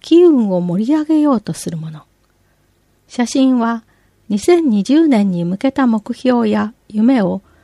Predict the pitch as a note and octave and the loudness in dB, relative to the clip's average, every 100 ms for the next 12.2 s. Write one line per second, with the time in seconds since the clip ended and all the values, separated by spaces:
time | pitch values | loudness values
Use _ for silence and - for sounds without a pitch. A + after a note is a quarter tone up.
0 | _ - C#4 D#4 E4 F4+ D#4+ D#4 F#3+ F#3 | _ -2 2 2 2 0 0 -2 -4 -4
1 | F3 A3 B3+ - B3 A#3 A3+ G#3+ G#3+ G3 | -2 -2 -2 0 0 0 -4 -6 -4 -2
2 | F#3+ - E3+ G#3 _ _ _ _ _ _ | -2 -6 -10 -10 _ _ _ _ _ _
3 | - G3+ B3 E4 E4 - D#4+ D#4 B3 F3+ | -4 0 2 0 0 0 0 0 -2 -2
4 | E3 - E3+ - C4 C4+ C4 A#3 A3+ G#3 | -2 -8 -10 0 0 0 -2 -4 -4 -4
5 | F#3+ F#3+ G3+ _ _ _ _ _ - A3+ | -2 -4 -6 _ _ _ _ _ -6 -2
6 | C#4+ D4+ D4+ D4+ C#4 F#3 F3 D#3+ D#3+ - | 0 0 0 0 0 -2 -2 -6 -10 -14
7 | _ - - - - C#4+ C4+ B3 C4+ - | _ -8 -4 -2 0 0 0 -2 -6 -4
8 | D#3 D3 D3+ D3+ - - _ _ _ _ | -6 -8 -12 -16 -20 -20 _ _ _ _
9 | _ _ _ _ _ _ - A#3 C4+ F4+ | _ _ _ _ _ _ -4 0 4 4
10 | E4 C4+ - - G3+ G3 G3 - C#4 C#4+ | 2 0 -4 -4 -2 -2 -6 0 2 2
11 | D4+ C#4 C4+ A3+ G3+ F#3 A#3 A#3+ G#3+ F#3 | -2 -2 -2 -2 -2 -2 0 -2 -2 -4
12 | E3+ - | -4 -4